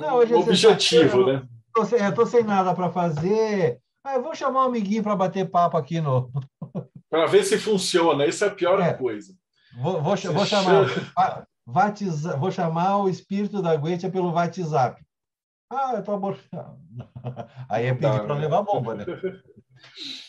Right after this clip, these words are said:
Speaker 2: Mas é
Speaker 1: Então,
Speaker 2: uma pa-
Speaker 1: a parte do aprendizado é um pedido também.
Speaker 2: É, um pedido. Uma pergunta do Felipe, ele falou assim, "Gilberto, você podia falar um pouquinho sobre se o daimon pode influenciar de forma negativa na mente do magista?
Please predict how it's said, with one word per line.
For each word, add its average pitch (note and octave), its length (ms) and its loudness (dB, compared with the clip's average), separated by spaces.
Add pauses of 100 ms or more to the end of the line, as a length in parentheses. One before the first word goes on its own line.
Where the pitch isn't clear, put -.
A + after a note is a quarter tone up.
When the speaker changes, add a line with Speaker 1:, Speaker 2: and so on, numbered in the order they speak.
(140)
Speaker 2:
Mas F3 160 4
é - 20 6
Speaker 1:
Então, E3+ 120 6
Speaker 2:
uma B3 180 2
pa- A#3+ 300 2
Speaker 1:
a B2+ 40 -6
parte D3+ 240 -2
do F#3 80 0
aprendizado F3 560 0
é G#3 100 0
um D#4 100 0
pedido A3 440 -4
também. G#2+ 380 -8 (1120)
Speaker 2:
É, A2+ 320 -6 (600)
um B2+ 120 -20
pedido. A2+ 280 -20 (300)
Uma A3+ 120 4
pergunta B3 280 4
do G#3+ 80 -2
Felipe, G#3+ 440 0
ele F#3 160 4
falou G#3 220 4
assim, G#3 220 -2
"Gilberto, G#3 480 2
você A#3+ 100 -6
podia C4 280 -8
falar B3+ 220 2
um F#3+ 60 -6
pouquinho G#3 380 2
sobre G#3 260 -4
se - 160 -14
o E3+ 80 -10
daimon E3+ 580 2 (340)
pode F#3 220 -2
influenciar G3+ 500 0
de G3 100 -4
forma G3+ 300 0
negativa A3+ 640 -2
na F3+ 140 -4
mente G3 420 -8
do E3+ 120 -4
magista? D3 720 -10